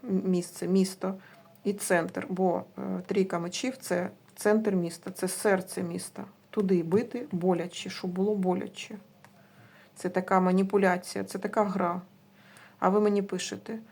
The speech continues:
«Альона, сьогодні ж, е, гріх гадать». Ну, по-перше, я не гадаю,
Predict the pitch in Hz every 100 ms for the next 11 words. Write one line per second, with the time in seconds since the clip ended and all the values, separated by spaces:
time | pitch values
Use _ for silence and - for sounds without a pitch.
0 | - _ - 233 226 214 190 190 202 202
1 | 220 220 208 196 - - 202 190 190 202
2 | 214 180 196 214 226 - - - _ _
3 | _ _ _ _ _ 196 190 180 170 -
4 | 190 196 208 214 - 190 185 190 175 208
5 | 214 190